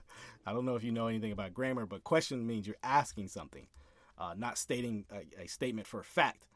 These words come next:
Just like if I said, "Hey, are we going to the store?" Question mark. It's not saying I am going to the store, it's asking a question, but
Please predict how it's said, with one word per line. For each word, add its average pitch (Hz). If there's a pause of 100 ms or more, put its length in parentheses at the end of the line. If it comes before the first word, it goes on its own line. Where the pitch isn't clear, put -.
(460)
Just 131
like 131
if 123
I 120
said, 131
"Hey, 151
are 135
we 131
going 139
to -
the 113
store?" 185 (920)
Question 185
mark. 185 (580)
It's 123
not 180
saying 165
I 131
am 190
going 135
to 131
the 120
store, 127
it's 120
asking 147
a 107
question, 143
but 92